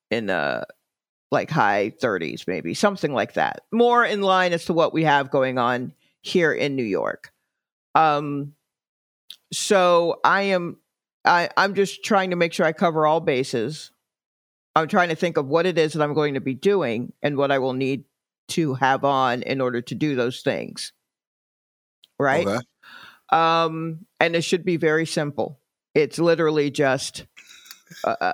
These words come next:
Speaker 1: uh, pack some tank tops or some t-shirts and then a sweatshirt to go over them.
Speaker 2: Right.
Speaker 1: It should be very simple. And I know this. The bottoms, I'll take, like, one pair of jeans, one pair of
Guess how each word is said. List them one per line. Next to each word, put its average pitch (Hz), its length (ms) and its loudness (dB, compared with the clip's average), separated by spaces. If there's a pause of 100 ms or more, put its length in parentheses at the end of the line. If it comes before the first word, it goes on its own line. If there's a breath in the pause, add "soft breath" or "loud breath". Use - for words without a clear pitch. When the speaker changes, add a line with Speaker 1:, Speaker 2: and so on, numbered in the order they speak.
(180)
Speaker 1:
uh, 131 100 -2 (380)
pack 185 300 2
some 185 200 -4
tank 208 320 -2
tops 214 440 -2 (180)
or 175 100 -2
some 151 300 -10
t-shirts 208 580 -2
and 151 160 -2
then 156 380 0
a - 60 -2
sweatshirt 165 640 -2
to 170 80 -4
go 156 260 2
over 151 320 0
them. 131 460 -4 (440)
Speaker 2:
Right. 135 300 2 (840 soft breath)
Speaker 1:
It 170 140 -4
should 240 200 -4
be 208 120 -4
very 180 280 2
simple. 139 540 -6 (280)
And 170 200 0
I 170 80 2
know 156 240 2
this. - 340 -6 (300 soft breath)
The 156 100 2
bottoms, 208 720 2
I'll 151 220 4
take, 160 280 0
like, 147 240 0
one 170 340 -2
pair 160 340 2
of 143 100 -6
jeans, 143 640 -4 (480)
one 180 400 0
pair 175 580 4
of 143 480 0